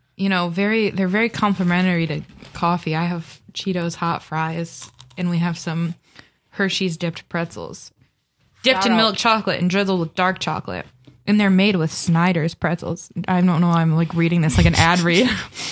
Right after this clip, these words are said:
Speaker 1: <laughs>
Speaker 2: Sponsored by Hershey's. No, I'm just
Speaker 1: No,
Speaker 2: kidding. I'm
Speaker 1: I
Speaker 2: just
Speaker 1: wish.
Speaker 2: kidding. <laughs>
Speaker 1: Now I'm gonna do some A S M R of me eating a hot fry.
Speaker 2: No, Maddie.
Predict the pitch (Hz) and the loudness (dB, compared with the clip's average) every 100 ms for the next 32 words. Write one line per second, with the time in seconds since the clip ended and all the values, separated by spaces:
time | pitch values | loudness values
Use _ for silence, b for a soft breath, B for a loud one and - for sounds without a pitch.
0 | - - - - - - - - 277 285 | -10 -14 -18 -18 -18 -16 -10 -4 0 2
1 | 190 156 160 160 208 196 139 - 226 202 | 0 -2 -4 -2 -2 -2 -4 0 2 4
2 | 196 196 202 180 185 180 175 175 185 - | 2 4 4 4 2 2 2 2 2 -2
3 | - - 269 - 339 - - 185 185 202 | -8 -10 -10 -4 -4 -4 -6 0 2 4
4 | 208 208 202 175 180 180 180 165 165 165 | 4 2 2 2 2 2 2 2 2 0
5 | 156 147 160 - - 196 202 240 285 320 | 0 0 0 -2 -4 -4 -4 -6 -2 2
6 | 320 285 240 240 240 220 190 | 2 2 0 2 2 2 -2